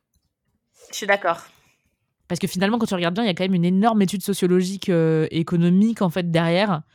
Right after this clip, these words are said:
Speaker 2: euh, que tu ressens pas vraiment avec, euh... Enfin, bref.
Speaker 1: Non, non, tellement, tellement. En fait, je pense que,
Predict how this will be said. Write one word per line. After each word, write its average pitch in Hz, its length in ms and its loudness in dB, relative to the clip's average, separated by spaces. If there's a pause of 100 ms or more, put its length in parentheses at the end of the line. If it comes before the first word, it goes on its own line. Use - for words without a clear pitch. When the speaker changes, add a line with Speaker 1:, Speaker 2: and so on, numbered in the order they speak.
(540)
Speaker 2:
euh, 151 220 -6
que - 100 -12
tu - 180 -8
ressens 160 340 -2
pas 208 180 -2
vraiment 190 320 0
avec, 160 280 -6
euh... 147 380 -10 (260)
Enfin, - 120 -12
bref. 131 160 -10 (140)
Speaker 1:
Non, 226 380 -2
non, 208 180 -6
tellement, 208 300 -2 (100)
tellement. 208 340 -4
En 214 60 -6
fait, 294 100 0
je 294 60 -4
pense - 180 -6
que, 190 260 -8